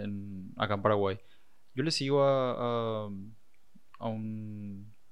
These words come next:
a un, no recuerdo qué es el, el señor de profesión, pero todo el tiempo está tuiteando, sí, cosas acerca de, de, de los bosques, de la naturaleza, de...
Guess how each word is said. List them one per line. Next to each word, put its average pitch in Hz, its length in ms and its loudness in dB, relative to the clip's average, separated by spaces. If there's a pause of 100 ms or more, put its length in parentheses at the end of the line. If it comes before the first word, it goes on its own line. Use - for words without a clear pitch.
(420)
a 120 80 -6
un, 110 420 -6 (540)
no 117 100 -4
recuerdo 117 320 -4
qué 107 140 -2
es 104 100 -2
el, 104 200 -4
el 101 360 -8
señor 101 320 -4
de 104 80 0
profesión, 107 500 -4 (540)
pero 117 180 6
todo 151 120 6
el 147 60 2
tiempo 143 200 2
está 127 360 6
tuiteando, 117 420 0
sí, 110 280 -4
cosas 107 540 -4
acerca 104 300 -2
de, 104 360 -2 (420)
de, 104 300 -2
de 104 100 -2
los 110 100 -2
bosques, 117 540 2
de 107 60 -4
la 107 120 -4
naturaleza, 107 960 0 (500)
de... 104 840 -2